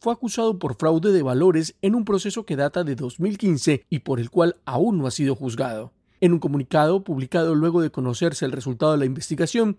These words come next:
el fiscal Paxton sugirió que el proceso se trataba de un ataque político del presidente republicano de la Cámara Estatal de Representantes, Dave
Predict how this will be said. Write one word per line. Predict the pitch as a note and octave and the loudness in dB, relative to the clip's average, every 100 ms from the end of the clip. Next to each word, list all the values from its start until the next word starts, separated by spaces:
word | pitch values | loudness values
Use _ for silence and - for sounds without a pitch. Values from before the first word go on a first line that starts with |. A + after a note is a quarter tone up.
| - | -2
el | G3 | -2
fiscal | G#3+ - B3+ | 0 0 0
Paxton | - F3+ - E3 D#3+ | 0 -2 0 0 0
sugirió | - C#3 A2 C#3 F#3+ | -4 -6 -2 2 2
que | |
el | B3 | 0
proceso | G3 C#3+ D#3+ D3 G3+ | -4 -4 -4 -4 -4
se | - | -6
trataba | - C#3+ - D#3 F#3 | -6 -4 0 2 2
de | D#3+ | 2
un | D3 D#3+ | 2 0
ataque | C#3+ G3 G#3 A#3+ | 0 -4 -6 -2
político | F#3 E3 D#3+ F#3+ G3+ | -2 -2 -4 -2 2
del | F3 C3+ | 2 2
presidente | C#3 B2+ D3 D#3+ D3+ | -4 -4 0 0 0
republicano | D#3+ - C3 B2+ E3 D#3 E3 D#3+ | -4 -2 -4 -4 0 0 0 -2
de | D3+ E3 | 0 0
la | D#3 | 0
Cámara | B3+ B3 G3+ | 0 0 0
Estatal | C#3+ A#2 - D3+ | -2 -8 -4 -2
de | D#3 | -2
Representantes, | C#3 - G#2+ B2 B2+ E3+ D#3 E3+ D#3 - | -4 -6 -10 -8 -2 0 0 -4 -6 -6
Dave | B2+ E3 E3 | 0 2 0